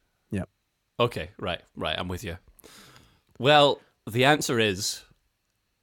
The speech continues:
Speaker 2: adopted children. It is
Speaker 1: Ah.
Speaker 2: actually adopted children.
Speaker 1: Well,
Speaker 2: Yeah.
Speaker 1: that's just very
Speaker 2: So
Speaker 1: insensitive. I mean, I'm shocked.
Speaker 2: Mm, well. <laughs> Well, maybe, maybe not as insensitive as C, which I made up.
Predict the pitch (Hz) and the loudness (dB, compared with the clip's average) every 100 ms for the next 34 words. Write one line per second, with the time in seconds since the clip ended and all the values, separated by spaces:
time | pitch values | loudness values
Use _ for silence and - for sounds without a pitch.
0 | _ _ _ _ - 120 127 - 113 - | _ _ _ _ -4 0 0 -2 -8 -4
1 | 147 110 87 - - 117 131 113 104 - | -4 -4 -10 -12 -6 4 8 8 6 2
2 | 131 101 98 95 107 - 110 95 95 85 | -2 -2 -2 -4 -8 -4 -4 -2 -6 -6
3 | - - - 98 104 143 127 107 95 95 | -18 -14 -4 4 6 6 4 -6 -4 -4
4 | 98 90 87 95 87 87 85 71 - _ | -2 0 -2 -2 -4 -6 -10 -14 -18 _
5 | 92 90 82 78 73 95 95 - - 113 | -10 -8 -8 -10 -10 -10 -8 -8 -6 -4
6 | 107 98 87 - 104 101 90 87 _ _ | -4 -6 -10 -12 -8 -6 -6 -8 _ _
7 | _ - - - - 143 - 135 113 110 | _ -20 -20 -20 -4 -4 -4 -4 2 2
8 | 117 147 143 147 160 151 139 143 113 110 | 4 4 4 4 2 2 4 4 2 0
9 | 113 - 117 113 107 107 92 92 - 151 | -2 -2 -2 -2 -4 -4 -4 -2 0 0
10 | 131 95 87 - 107 92 90 87 92 | 0 -2 -6 -2 -2 0 -2 -2 -4